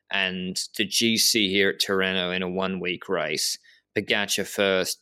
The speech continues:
t-, one fifty-two ahead of second. One fifty-two.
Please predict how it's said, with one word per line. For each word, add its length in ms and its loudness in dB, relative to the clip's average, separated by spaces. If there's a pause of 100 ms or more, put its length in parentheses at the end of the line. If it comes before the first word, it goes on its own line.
t-, 160 -6 (140)
one 320 0
fifty-two 880 0
ahead 260 2
of 120 -8
second. 640 -4 (320)
One 200 0
fifty-two. 680 0